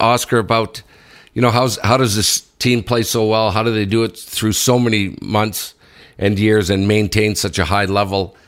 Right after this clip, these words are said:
Um, a lot of the guys we talk to say, "Well, we, we gotta take a break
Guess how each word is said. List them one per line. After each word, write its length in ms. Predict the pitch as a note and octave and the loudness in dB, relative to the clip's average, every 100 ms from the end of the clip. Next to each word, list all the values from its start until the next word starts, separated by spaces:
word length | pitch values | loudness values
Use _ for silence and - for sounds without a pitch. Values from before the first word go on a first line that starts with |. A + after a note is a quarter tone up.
| - - - - | -20 -20 -20 -4
Um, 500 | F#2+ G2 F#2+ F#2+ - _ _ | -2 0 0 -4 -10 _ _
a 80 | - | 0
lot 220 | A#2 D#3 | 2 2
of 80 | G3+ | 2
the 160 | D3+ - - | 0 -2 -8
guys 300 | - A#2+ G#2+ | 0 0 2
we 80 | A2 | 0
talk 260 | G2+ G#2+ G2+ | 0 0 -2
to 100 | G#2 | -4
say, 160 | - | 0
"Well, 200 | A2 A2+ | 2 2
we, 200 | A2 A2 - | 2 -2 -6
we 120 | - | -4
gotta 180 | G#2+ C3+ | 0 0
take 240 | A2 C3 A2+ | 2 0 0
a 60 | |
break 420 | F#2 A#2 A#2+ - | 0 0 0 -8